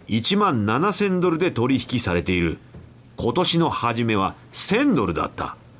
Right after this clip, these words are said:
先週コインベースのアプリがアップルのアップストアで一時トップに立った。その時うちのアプリは何位だったと思う？百九十四位だ。バットは部屋の中を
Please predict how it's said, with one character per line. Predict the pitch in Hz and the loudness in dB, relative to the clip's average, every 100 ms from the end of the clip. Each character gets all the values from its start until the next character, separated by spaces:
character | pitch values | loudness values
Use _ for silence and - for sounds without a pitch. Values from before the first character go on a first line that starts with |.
| - - - - - | -20 -20 -20 -16 -4
先 | 135 147 | 0 2
週 | 147 147 | 2 2
コ | 143 160 | 0 0
イ | |
ン | 160 | 2
ベ | 160 | 2
ー | 151 | 2
ス | 123 | 2
の | 120 | 0
ア | 120 | 0
プ | 107 | 0
リ | |
が | 104 101 - - - - | 0 -2 -4 -14 -14 -2
ア | 135 | -2
ッ | 156 | -2
プ | 135 | -2
ル | 117 | 0
の | 104 101 | 2 0
ア | 117 | 0
ッ | |
プ | - 143 | -2 -2
ス | |
ト | - 117 | 0 2
ア | |
で | 101 92 - - | 0 -2 -8 -8
一 | - 127 165 139 | -2 0 0 0
時 | 117 | 0
ト | 135 170 | 0 -2
ッ | |
プ | - 127 | -2 -2
に | 123 | 0
立 | - | 0
っ | 101 | -4
た。 | - - - - - - | -4 -8 -10 -20 -20 -8
そ | - 220 | -2 2
の | 254 | 2
時 | 254 165 | 0 2
う | 139 | 2
ち | 143 175 | 2 2
の | 190 | 2
ア | 175 | 2
プ | 123 | 2
リ | 110 | 2
は | 101 | 2
何 | 104 156 262 151 | 2 2 2 2
位 | |
だ | 98 | 0
っ | |
た | - 98 | -2 -2
と | 85 | 0
思 | 85 92 | 2 0
う？ | 117 - - - - - - | -2 -8 -20 -20 -20 -20 -14
百 | - 113 120 196 190 - | -4 -2 0 -2 -4 -6
九 | - 190 135 | -2 0 2
十 | 85 104 98 | 0 0 2
四 | 95 156 240 135 | 2 2 2 0
位 | |
だ。 | 82 76 - - - - - - - - - - 85 - - - - - - - - - - | -2 -4 -10 -20 -20 -20 -18 -20 -20 -20 -18 -18 -18 -20 -20 -20 -18 -18 -18 -18 -18 -12 -4
バ | - - | -2 -2
ッ | |
ト | - | -2
は | 82 - | 0 0
部 | 101 | 0
屋 | 120 | 2
の | 123 | 2
中 | 117 - | 2 0
を | 80 | 0